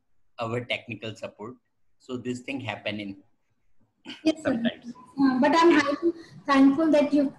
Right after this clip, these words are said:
Speaker 2: uh, allowed me to complete my session.
Speaker 1: Uh, my question is, uh,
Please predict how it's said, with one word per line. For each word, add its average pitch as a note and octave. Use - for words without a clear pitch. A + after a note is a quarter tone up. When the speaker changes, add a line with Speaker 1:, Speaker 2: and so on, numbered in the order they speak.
Speaker 2:
uh, A#3+
allowed C4
me D4+
to D4+
complete C4
my A#3+
session. A3
Speaker 1:
Uh, G#2
my D3+
question F#3
is, E3+
uh, B2+